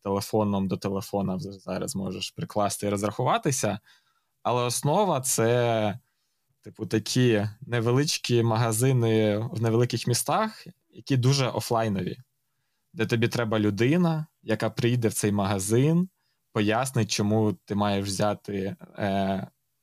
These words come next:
цей термінал від Монобанку, а, буде ремонтувати цей термінал, якщо щось станеться. Це такий,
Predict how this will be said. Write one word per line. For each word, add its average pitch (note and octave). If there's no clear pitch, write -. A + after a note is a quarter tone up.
цей G2+
термінал G#2+
від G2
Монобанку, B2+
а, G2+
буде A2+
ремонтувати A2+
цей G2+
термінал, G#2
якщо G2
щось G#2+
станеться. D3
Це -
такий, A#2+